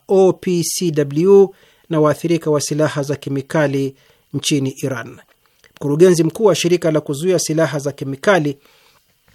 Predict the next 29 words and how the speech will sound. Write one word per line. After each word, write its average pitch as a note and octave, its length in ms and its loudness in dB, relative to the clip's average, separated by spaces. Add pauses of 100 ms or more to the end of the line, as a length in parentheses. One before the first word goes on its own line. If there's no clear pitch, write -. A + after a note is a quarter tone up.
(220)
amesema F#3+ 500 2
hasira F3+ 460 0
za D#3 120 2
walimwengu F#3+ 800 2
dhidi G#3+ 320 0
ya F#3+ 60 4
mashambulizi D#3+ 680 0
ya D3+ 80 2
silaha D#3+ 440 0
za C#3+ 140 -4
kemikali F#3 800 0 (460)
zilisaidia E3 720 2
sana D#3 420 2
katika D#3 400 -4
kutiwa D3 360 -4
saini F#3+ 360 0
mkataba D#3+ 460 -2
wa C#3+ 60 2
kuzuia D3 360 -2
silaha C#3 360 -4
hizo D3 420 -2 (400)
mwaka D#3 240 -2
elfu C#3+ 220 -6
moja C#3 280 0
mia C3+ 180 -2
tisa C3+ 540 -4 (440)
tisini C#3+ 420 -2
na C3 120 -6
tatu. D3+ 380 -2